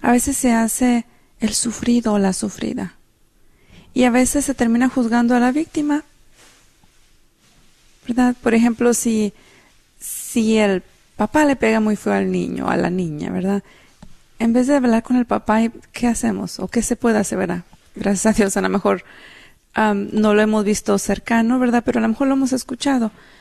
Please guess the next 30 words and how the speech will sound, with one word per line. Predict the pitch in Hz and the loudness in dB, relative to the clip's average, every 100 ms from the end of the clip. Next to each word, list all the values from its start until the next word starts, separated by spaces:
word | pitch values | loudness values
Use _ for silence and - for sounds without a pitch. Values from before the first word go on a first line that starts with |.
| - _ _ | -20 _ _
Pero | - 240 | 0 0
¿qué | - | 0
es, | 254 | -2
qué | - 277 | -2 -6
se | 262 285 | -2 0
hace? | 285 - 202 190 _ _ _ _ _ | 0 0 -6 -6 _ _ _ _ _
Muchas | 240 233 269 - - - _ - - | -2 0 -2 -4 -20 -20 _ -20 -4
mamás | 208 208 240 240 - - - | 0 2 4 2 -2 -12 -8
o | 202 | -4
muchos | 208 214 | -2 -2
papás | 214 196 208 | -4 0 0
le | |
dicen, | 202 190 202 | 0 0 -2
"No, | 190 | -2
pero | - 165 - - - - | -4 -6 -6 -8 -20 -2
algo | 208 220 | 0 2
hiciste". | 269 294 294 - 240 - - _ _ _ _ _ _ _ _ _ _ _ _ _ _ _ _ _ _ _ - 220 - | 2 0 -2 -2 -4 -6 -16 _ _ _ _ _ _ _ _ _ _ _ _ _ _ _ _ _ _ _ -18 -8 -2
O | 233 | 0
cuando | 240 226 214 214 214 214 208 - - _ _ _ _ _ | 2 2 2 2 2 2 -2 -8 -20 _ _ _ _ _
el | 226 226 | 2 4
hombre | 247 262 233 | 4 2 2
o | 214 | 2
la | 208 | 0
mujer | 208 233 | -2 0
le | 226 | 0
es | 226 | -2
infiel | 220 226 | -4 -2
a | 208 | -4
su | - | -4
pareja, | - 214 214 196 196 190 | -6 -2 -2 -4 -8 -8